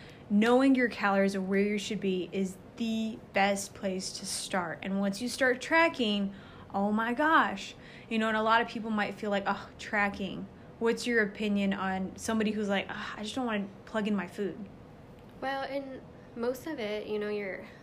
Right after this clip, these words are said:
Speaker 2: there'll be some things that you just go to every morning, so you can just, you know, swipe it and it's right
Speaker 1: 'Cause it
Speaker 2: there.
Speaker 1: saves everything.
Speaker 2: Yeah.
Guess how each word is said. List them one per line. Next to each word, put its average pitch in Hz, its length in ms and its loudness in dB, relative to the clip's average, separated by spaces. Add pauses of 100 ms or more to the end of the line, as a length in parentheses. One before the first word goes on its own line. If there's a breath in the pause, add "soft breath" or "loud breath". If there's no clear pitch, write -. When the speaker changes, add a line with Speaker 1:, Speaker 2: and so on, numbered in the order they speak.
(140 loud breath)
Speaker 2:
there'll 233 140 -6
be 247 140 -4
some 214 240 -6
things 214 240 -6
that 190 140 -8
you 196 80 -8
just - 240 -12
go 190 200 -6
to 185 280 -8
every 190 220 -10
morning, - 460 -10 (120)
so - 160 -12
you 208 160 -4
can 196 200 -10
just, - 500 -12 (220)
you 226 60 -10
know, 196 160 -8
swipe 262 420 -10
it 262 240 -8
and 208 140 -10
it's 196 340 -14
right 208 160 -8
Speaker 1:
'Cause 220 100 0
it 240 80 4
Speaker 2:
there. 240 80 0
Speaker 1:
saves 254 260 10
everything. 196 520 2
Speaker 2:
Yeah. 208 180 -6